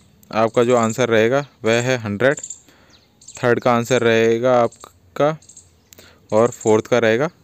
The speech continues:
ज़ीरो पॉइंट वन। तो आगे बढ़ने से पहले आप सभी से रिक्वेस्ट है, जिन्होंने चैनल को सब्सक्राइब नहीं किया, प्लीज़ वो सब्सक्राइब कर लें और नोटिफिकेशन बेल को on कर लें, जिससे आपको हर वीडियो की अपडेट टाइम से मिलती रहे।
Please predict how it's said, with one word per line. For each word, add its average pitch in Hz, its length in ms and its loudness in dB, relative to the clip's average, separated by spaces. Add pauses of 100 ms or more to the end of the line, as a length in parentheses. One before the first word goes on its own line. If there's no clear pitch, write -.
(100)
ज़ीरो 110 220 -2
पॉइंट 135 300 -6
वन। 120 200 -4 (1080)
तो 104 340 0
आगे 107 220 2
बढ़ने 113 280 0
से - 120 -14
पहले 113 180 2
आप 110 100 0
सभी 113 200 0
से 120 120 -2
रिक्वेस्ट 113 420 -2
है, 156 100 -8 (180)
जिन्होंने 120 320 -2
चैनल 117 280 -2
को 120 80 -2
सब्सक्राइब 117 420 -2
नहीं 113 120 -2
किया, 131 140 2
प्लीज़ 120 280 -2
वो 117 60 -2
सब्सक्राइब - 460 -2
कर 117 160 -2
लें 147 160 -4 (380)
और 113 180 0
नोटिफिकेशन 113 800 -2
बेल 110 200 2
को 117 200 0
on 107 80 -4
कर 117 100 0
लें, 131 180 -2
जिससे 120 240 -2
आपको 110 200 0
हर 113 160 -4
वीडियो 110 220 0
की 117 60 0
अपडेट 113 300 0
टाइम 104 180 -2
से 117 140 -8
मिलती 101 300 -4
रहे। 127 160 -2